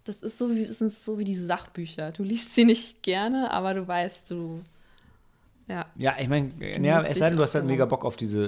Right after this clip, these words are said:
Speaker 2: ähm, also wenn
Speaker 1: Auf
Speaker 2: du
Speaker 1: diese
Speaker 2: mega Bock auf die Story hast, also
Speaker 1: Okay.
Speaker 2: wenn ich jetzt einfach, wenn so, so, solche, diese Politik-Thriller so dein Ding sind, ich denke, dann ist es gut.
Speaker 1: Mhm. Okay.
Speaker 2: Ich, ich,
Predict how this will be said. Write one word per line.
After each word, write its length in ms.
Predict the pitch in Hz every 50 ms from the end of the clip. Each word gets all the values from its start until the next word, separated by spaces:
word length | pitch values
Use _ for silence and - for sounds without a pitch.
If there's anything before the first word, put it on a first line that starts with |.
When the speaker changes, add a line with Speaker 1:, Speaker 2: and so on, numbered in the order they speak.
| - -
Speaker 2:
ähm, 320 | 104 98 95 95 92 92 95 _ _ _ _ _ _ _ _ _ _ _ _ _ _ _ _ _ _ _ _ _ _
also 200 | - 101 95 95
wenn 80 | 95 101
Speaker 1:
Auf 60 | 107
Speaker 2:
du 20 | 107
Speaker 1:
diese 100 | 113 127
Speaker 2:
mega 140 | 127 139 127
Bock 180 | 113 135 131
auf 80 | 139 -
die 80 | - 123
Story 300 | - - 127 127 120 104
hast, 280 | 98 98 92 - - -
also 160 | 107 98 95
Speaker 1:
Okay. 160 | 95 92 92 -
Speaker 2:
wenn 80 | 113 98
ich 80 | - -
jetzt 120 | 101 -
einfach, 240 | 139 120 113 107 - 113
wenn 160 | 110 104 104
so, 220 | 101 107 107 104 98
so, 180 | 98 107 101
solche, 400 | 98 95 101 104 101 90 104 107
diese 300 | 101 101 104 101 101 98
Politik-Thriller 720 | - - 120 113 101 - 165 160 - - 135 131 127 123 120
so 100 | 113 117
dein 140 | 117 113 104
Ding 160 | 101 110 110
sind, 160 | 107 101 95
ich 80 | 92 87
denke, 140 | - 180 104
dann 140 | 107 113 123
ist 100 | 117 101
es 140 | 101 - -
gut. 180 | - 101 92 80 - - - - - - - - - - - -
Speaker 1:
Mhm. 400 | 214 220 226 247 240 233 202 - - - - - _ _ _ -
Okay. 380 | 165 165 160 160 160 156 160 160 - - _ _ _ _ - - -
Speaker 2:
Ich, 120 | - 107
ich, 280 | 143 170 170 165 160 -